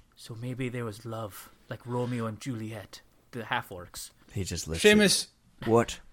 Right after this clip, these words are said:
Speaker 3: Uh, do you know when Dark Lord Creepy Pants said, "Watch your back," should we go and register for this hunt thing,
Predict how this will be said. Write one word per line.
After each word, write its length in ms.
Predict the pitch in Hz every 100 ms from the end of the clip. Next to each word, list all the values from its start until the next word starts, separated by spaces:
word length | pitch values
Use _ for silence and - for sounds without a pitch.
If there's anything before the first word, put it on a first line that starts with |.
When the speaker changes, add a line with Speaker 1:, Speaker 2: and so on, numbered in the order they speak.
| -
Speaker 3:
Uh, 380 | 95 170 180 185
do 160 | 156 202
you 100 | 254
know 200 | 196 165
when 640 | 165 110 143 139 127 123 -
Dark 260 | 160 151 131
Lord 240 | 139 120
Creepy 300 | 151 123 120
Pants 360 | 107 107 101 -
said, 460 | 113 101 98 85 - - -
"Watch 300 | 113 107 -
your 80 | 90
back," 500 | 95 85 - - - _ _ _ -
should 240 | - 120
we 260 | 147 226 226
go 300 | 135 147 135
and 120 | 117
register 460 | 107 110 107 107 98
for 160 | 101
this 300 | 95 95 -
hunt 360 | - 107 104 -
thing, 600 | - 101 104 104 101